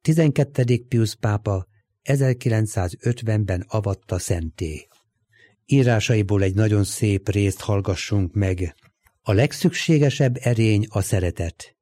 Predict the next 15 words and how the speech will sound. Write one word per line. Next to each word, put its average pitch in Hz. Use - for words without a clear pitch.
Igen, 123
ezt -
mondom, 117
és 107
ezerszer 143
is 113
ismétlem. 87
Ez 143
az 143
erény, 127
amelyre 110
az 95
apostol 104
legjobban 117
rászorul, 107